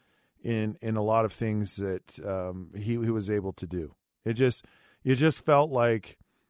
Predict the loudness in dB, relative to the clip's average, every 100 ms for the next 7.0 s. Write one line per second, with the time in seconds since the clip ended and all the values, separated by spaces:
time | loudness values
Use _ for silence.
0 | _ _ _ _ -4 4 6 6 4 4
1 | 0 0 -2 0 -2 -4 -10 -8 -4 -2
2 | 0 -2 -2 -6 -2 0 2 4 4 4
3 | -2 -6 _ _ _ _ _ _ -4 -2
4 | 0 0 2 4 2 2 2 2 4 4
5 | 4 2 0 0 -2 -2 -2 -2 -4 -6
6 | -6 -6 -6 -6 -8 -2 0 0 -4